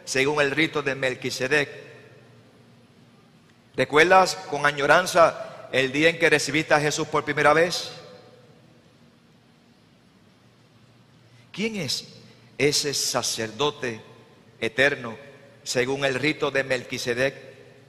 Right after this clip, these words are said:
donde aquel sacerdote ofrecía pan para alimentar al hambriento?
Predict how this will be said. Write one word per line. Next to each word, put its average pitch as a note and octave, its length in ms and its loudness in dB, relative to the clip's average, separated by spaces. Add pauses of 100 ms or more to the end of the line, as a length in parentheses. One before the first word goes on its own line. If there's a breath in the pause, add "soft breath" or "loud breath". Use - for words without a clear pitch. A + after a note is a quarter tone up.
(140)
donde B3+ 280 0
aquel D3+ 200 4
sacerdote D#3+ 720 0
ofrecía C#3+ 640 0
pan C#3+ 380 4 (400)
para B2 160 6
alimentar B2+ 540 2
al C#3+ 100 2
hambriento? B2 580 -4